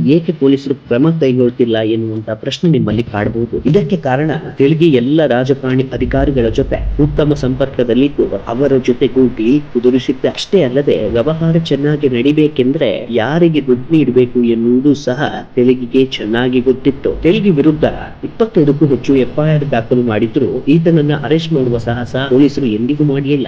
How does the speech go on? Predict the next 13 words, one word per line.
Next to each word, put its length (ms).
ಪ್ರತಿ 280
ತಿಂಗಳು 380
ಪೊಲೀಸ್ 440
ಹಾಗೂ 260
ಅಧಿಕಾರಿಗಳಿಗೆ 920
ಸಂಬಳದ 500
ರೂಪದಲ್ಲಿ 720
ಈತ 120
ಲಂಚವನ್ನ 580
ಕೊಡ್ತಾ 380
ಇದ್ದ. 200
ಅಂದಿನ 400
ಕಾಲದಲ್ಲಿ 600